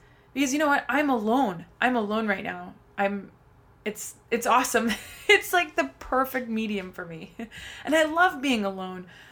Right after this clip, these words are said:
Or, you know, on one, in one-on-one intimate environments, like, that is ideal for me. So that's what I choose to do to, to stay happy. Or maybe I should say that it's one of the biggest changes that I made,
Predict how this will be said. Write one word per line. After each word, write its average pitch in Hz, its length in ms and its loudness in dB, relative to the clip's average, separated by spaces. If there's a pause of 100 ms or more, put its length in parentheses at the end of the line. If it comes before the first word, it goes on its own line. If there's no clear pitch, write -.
(240)
Or, 233 320 2 (920)
you 285 120 -6
know, 285 280 -2
on 240 280 -2
one, 240 480 2 (580)
in 269 480 4
one-on-one 220 640 0
intimate 208 560 -4
environments, 202 640 -2
like, 208 140 -8 (140)
that 202 240 4
is 214 140 -2
ideal 190 340 -4
for 190 180 -14
me. 180 280 -16 (580)
So 226 380 -2
that's 214 280 2
what 269 120 -6
I 294 100 0
choose 226 320 -8
to 208 80 -12
do 196 240 -6
to, 190 100 -16 (100)
to 208 120 -6
stay 190 220 -4
happy. 190 480 -6 (600)
Or 220 100 0
maybe 226 500 2 (300)
I 208 100 0
should 208 220 -4
say 202 200 -4
that 196 140 2
it's 190 160 -8
one 196 120 -2
of 185 100 -8
the 185 80 -10
biggest 190 500 -4
changes 185 380 -8
that 208 120 -6
I 202 100 -2
made, 208 460 -6